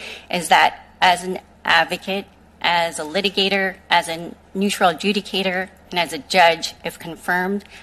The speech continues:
I would absolutely respect the authority of every Supreme Court justice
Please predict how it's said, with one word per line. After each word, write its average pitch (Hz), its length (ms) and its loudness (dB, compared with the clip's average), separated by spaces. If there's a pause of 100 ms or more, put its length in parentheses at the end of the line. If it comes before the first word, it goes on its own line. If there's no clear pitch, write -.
(120)
I 180 60 0
would 175 180 -6 (160)
absolutely 196 560 0
respect - 680 -2
the 175 100 -4
authority 165 580 -2
of 170 140 2 (120)
every 190 300 4
Supreme 170 400 -8
Court 165 240 -4
justice - 500 -4